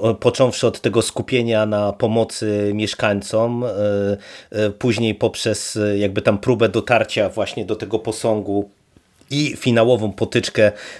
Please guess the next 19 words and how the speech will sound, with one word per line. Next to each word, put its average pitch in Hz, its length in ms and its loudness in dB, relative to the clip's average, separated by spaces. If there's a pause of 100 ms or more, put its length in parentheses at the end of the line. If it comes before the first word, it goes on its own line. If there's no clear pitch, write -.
e, 104 200 4
tutaj 107 300 2
z - 80 -4
Heroldem, 104 680 2
e, 101 260 0
Niwelatorem 107 720 2
i, 101 420 -2
i 101 80 -4
wszystkim 107 440 -2
innym 104 380 2
i, 104 60 -2 (120)
i 107 280 0 (240)
kiedy 101 200 -2
mamy 110 260 2
te 107 140 -2
twisty 107 520 0
właśnie 101 380 0
z - 100 -8
tą 101 260 0